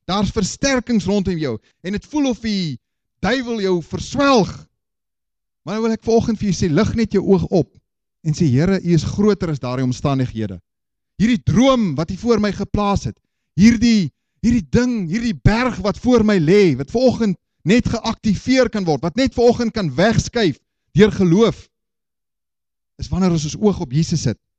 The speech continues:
en ons vertroue in Hom plaas." Waardeur is jy vanoggend geïntimideer? Jy weet, hierdie twee of hierdie tien manne was geïntimideer deur die grootheid, was geïntimideer deur dit, they had a fear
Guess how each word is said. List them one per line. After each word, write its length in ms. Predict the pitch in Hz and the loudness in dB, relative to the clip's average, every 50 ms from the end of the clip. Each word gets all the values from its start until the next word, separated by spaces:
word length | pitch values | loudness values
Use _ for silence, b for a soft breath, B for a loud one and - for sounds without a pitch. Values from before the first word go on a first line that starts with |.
| _ _ _ | _ _ _
en 100 | - 185 | -4 -4
ons 140 | 185 165 - | -4 -4 -4
vertroue 420 | - 165 - - 180 180 165 160 | -8 -8 -6 -2 0 0 0 0
in 60 | 151 135 | -2 -4
Hom 180 | 127 131 127 | -6 -8 -8
plaas." 460 | - 120 113 98 90 98 - - _ _ _ _ _ _ _ _ _ _ _ _ _ _ _ _ _ _ _ _ _ _ _ _ _ _ _ _ _ _ _ _ _ _ - | -8 -8 -8 -8 -12 -16 -20 -20 _ _ _ _ _ _ _ _ _ _ _ _ _ _ _ _ _ _ _ _ _ _ _ _ _ _ _ _ _ _ _ _ _ _ -6
Waardeur 340 | 185 214 233 220 226 226 | -4 -4 -2 -2 -2 -2
is 140 | 214 196 - - | -2 -4 -4 -4
jy 140 | 143 165 180 | -4 -4 -4
vanoggend 460 | - 170 175 151 131 151 139 123 - | -6 -6 -6 -6 -6 -6 -8 -10 -10
geïntimideer? 600 | - 135 117 120 131 127 127 113 104 107 113 104 95 - _ | -12 -14 -10 -10 -8 -8 -8 -8 -6 -6 -6 -6 -8 -12 _
Jy 120 | - 175 240 | -8 -6 -6
weet, 140 | 226 - _ _ _ _ _ _ _ - | -6 -6 _ _ _ _ _ _ _ -2
hierdie 240 | 180 226 247 220 - _ | -2 0 0 -2 -4 _
twee 220 | 220 226 226 214 208 - | -4 -2 -2 -2 -2 -2
of 120 | 180 165 - | -2 -2 0
hierdie 180 | 190 202 208 - | 0 -2 -4 -4
tien 220 | - 233 214 202 165 | -4 -4 -4 -2 -2
manne 320 | 151 147 151 151 127 110 113 - | -4 -4 -4 -4 -4 -6 -6 -6
was 160 | 175 170 - - | -6 -4 -4 -4
geïntimideer 680 | 185 165 - 175 160 156 135 117 139 160 175 165 135 | -6 -6 -4 -4 -4 -4 -2 0 0 2 2 0 -2
deur 160 | 120 131 127 | -4 -6 -8
die 60 | 127 139 | -8 -10
grootheid, 420 | - - 185 185 160 - 101 95 _ _ _ _ _ _ | -6 -2 -2 -2 -2 -2 -8 -14 _ _ _ _ _ _
was 140 | 175 180 - - | -4 -4 -4 -4
geïntimideer 800 | 190 180 - 190 180 165 131 110 120 139 180 202 226 214 208 180 - _ _ _ _ _ _ _ _ _ _ _ | -6 -6 -6 -4 -4 -4 -4 -4 -2 0 0 0 -2 -2 -6 -10 -14 _ _ _ _ _ _ _ _ _ _ _
deur 160 | - 185 175 127 - | -6 -6 -6 -4 -2
dit, 300 | - 185 202 - - - - _ _ _ _ _ _ _ _ 156 _ _ _ _ - | -2 -2 -2 -4 -10 -20 -20 _ _ _ _ _ _ _ _ -20 _ _ _ _ -6
they 120 | 160 190 190 | -4 -4 -2
had 100 | 185 185 | -4 -6
a 80 | 170 | -8
fear 480 | - - - 240 262 269 277 277 262 233 | -10 -8 -4 0 0 2 2 0 0 -2